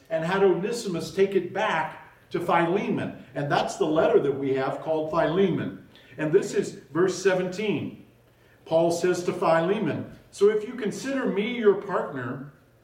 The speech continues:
receive him, Onesimus, as you would receive me. If he's wronged you at all or owes you anything, charge that to my account. I,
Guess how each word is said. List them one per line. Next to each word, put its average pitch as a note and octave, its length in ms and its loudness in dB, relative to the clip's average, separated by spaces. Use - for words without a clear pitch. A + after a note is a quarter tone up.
receive F#3 500 -2
him, F#3 340 2
Onesimus, D3+ 800 -2
as D3 200 -4
you F#3+ 120 2
would F#3+ 140 4
receive F#3+ 460 -2
me. G3+ 560 -4
If E3+ 140 -4
he's G3+ 240 0
wronged F#3+ 440 0
you E3+ 200 2
at D3 60 4
all F#3 540 2
or E3 220 2
owes G#3 300 2
you E3+ 160 2
anything, E3+ 560 -2
charge A#3+ 560 0
that G#3 360 0
to G3 120 0
my F3+ 320 0
account. A3 800 -2
I, A#3 260 2